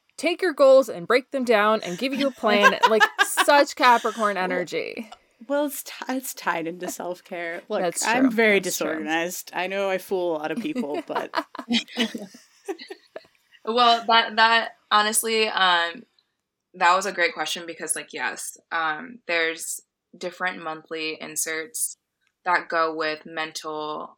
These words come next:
Speaker 2: awareness. I co-wrote the planner with a therapist, so it, there's a lot
Speaker 1: Wow.
Speaker 2: of
Speaker 3: Wow.
Speaker 2: behavioral, um, exercises in there as well. And the goal outside of self-care is to really think about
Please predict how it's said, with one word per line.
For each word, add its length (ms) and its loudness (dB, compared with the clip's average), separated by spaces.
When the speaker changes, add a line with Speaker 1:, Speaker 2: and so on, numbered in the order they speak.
Speaker 2:
awareness. 680 -4
I 120 -4
co-wrote 600 -4
the 80 -4
planner 420 -4
with 200 -6
a 80 -14
therapist, 720 -6
so 460 -2
it, 160 -6
there's 360 -8
a 60 -4
lot 260 0
Speaker 1:
Wow. 60 -2
Speaker 2:
of 60 -10
Speaker 3:
Wow. 480 -10
Speaker 2:
behavioral, 420 -8
um, 520 -6
exercises 680 -6
in 140 -12
there 140 -10
as 200 -14
well. 440 -2
And 160 -12
the 100 -12
goal 340 0
outside 380 0
of 120 -8
self-care 580 -6
is 140 -8
to 140 -10
really 260 -8
think 220 -18
about 420 -6